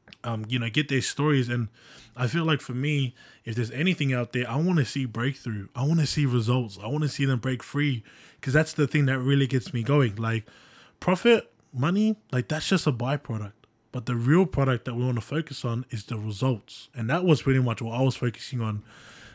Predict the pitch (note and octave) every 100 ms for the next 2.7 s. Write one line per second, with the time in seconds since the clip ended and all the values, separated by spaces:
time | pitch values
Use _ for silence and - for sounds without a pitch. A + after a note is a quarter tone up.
0 | - B2 B2+ - B2+ B2+ - B2+ A#2 -
1 | A#2 A#2+ A2+ - A2+ A2+ A2 - C3 B2+
2 | A2 A2 G#2+ - A#2+ A#2